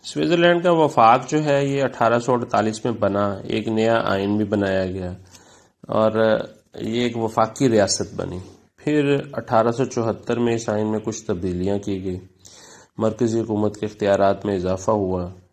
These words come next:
और फिर दो हज़ार में एक दफ़ा फिर दस्तूर को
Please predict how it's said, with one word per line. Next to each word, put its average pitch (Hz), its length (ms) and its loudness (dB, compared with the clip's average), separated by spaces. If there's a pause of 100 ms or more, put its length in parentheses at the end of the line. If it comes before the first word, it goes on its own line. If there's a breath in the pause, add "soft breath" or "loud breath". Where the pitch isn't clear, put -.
(260)
और 117 440 0 (460)
फिर 135 200 2
दो 110 340 2
हज़ार 104 380 4
में 104 200 0
एक 98 200 -4
दफ़ा 98 180 -6
फिर 123 360 -6 (240)
दस्तूर 92 500 -4
को 101 280 -4